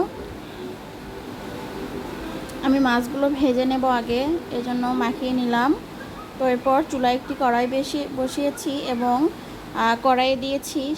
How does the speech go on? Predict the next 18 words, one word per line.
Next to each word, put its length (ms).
সামান্য 380
একটু 240
লবণ, 360
তাহলে 500
মাছটা 400
লেগে 320
যায় 220
না। 240
আর 140
যদিও 320
আমি 160
এই 160
কড়াইয়ে 300
মাছ 260
ভাজি 280
না, 260
তারপরও, 600
আহ, 460